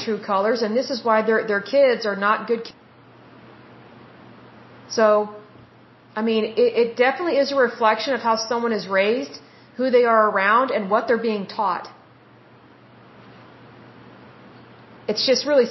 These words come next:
sad. I think in basketball there was more decorum, um, than soccer. 'Cause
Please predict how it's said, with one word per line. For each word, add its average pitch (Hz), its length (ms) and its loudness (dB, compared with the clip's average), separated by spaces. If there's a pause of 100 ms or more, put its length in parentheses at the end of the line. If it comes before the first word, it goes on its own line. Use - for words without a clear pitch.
sad. 175 320 -2 (640)
I - 140 -4
think 302 220 -4
in 269 100 0
basketball 285 720 2
there 247 80 4
was 226 160 -2
more 240 200 -2
decorum, 247 640 -4 (1500)
um, 208 380 2
than 196 100 -6 (120)
soccer. 233 320 2 (840)
'Cause 226 140 -8